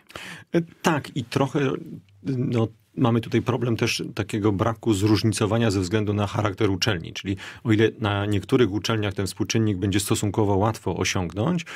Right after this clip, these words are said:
e, albo jest on potrzebny ze względu na pracę w ćwiczenie, pracy, e, w grupach,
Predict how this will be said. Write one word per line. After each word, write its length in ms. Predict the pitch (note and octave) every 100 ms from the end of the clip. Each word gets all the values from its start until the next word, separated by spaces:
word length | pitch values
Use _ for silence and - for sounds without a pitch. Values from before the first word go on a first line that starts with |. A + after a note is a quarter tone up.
| - - - -
e, 200 | G2+ G#2
albo 320 | - B2 A2
jest 160 | G#2+ G2
on 120 | G2+
potrzebny 520 | F#2+ G#2 - G2 F#2+
ze 80 | F#2
względu 360 | F#2 G2 F#2+ G2
na 300 | F#2+ F#2 F2+ F#2 -
pracę 320 | - G2+ -
w 40 | F2+
ćwiczenie, 580 | - - G#2 G2 F#2+ -
pracy, 280 | G2+ F#2+ F#2+ E2+ F#2+ F#2
e, 40 | F2
w 100 | F2
grupach, 420 | G2 G2 G2